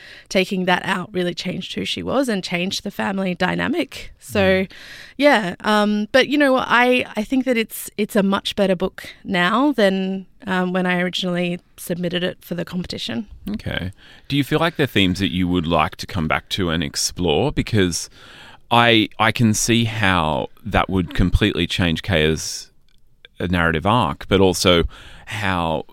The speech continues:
Speaker 2: it would have worked within the story.
Speaker 1: Yeah, I don't think so. I think that it was more about building around a backstory for that character.
Speaker 2: Mm, okay.
Speaker 1: And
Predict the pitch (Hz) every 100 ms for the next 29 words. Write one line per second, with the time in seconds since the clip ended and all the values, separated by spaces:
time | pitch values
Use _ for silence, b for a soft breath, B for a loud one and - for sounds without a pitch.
0 | - 120 107 110 101 82 92 76 - 92
1 | 80 76 80 - 87 95 - - - B
2 | B B B B B B 339 381 370 -
3 | 359 403 392 - 381 427 453 - _ -
4 | - - - 208 - - - 226 226 -
5 | 403 415 427 330 - 277 - 247 - B
6 | B - 254 254 254 226 208 202 202 -
7 | - - - - - 226 214 208 202 196
8 | 190 185 185 170 180 - - 190 180 -
9 | 196 180 - - 165 87 87 - - -
10 | - B B B B - 220 208 208 208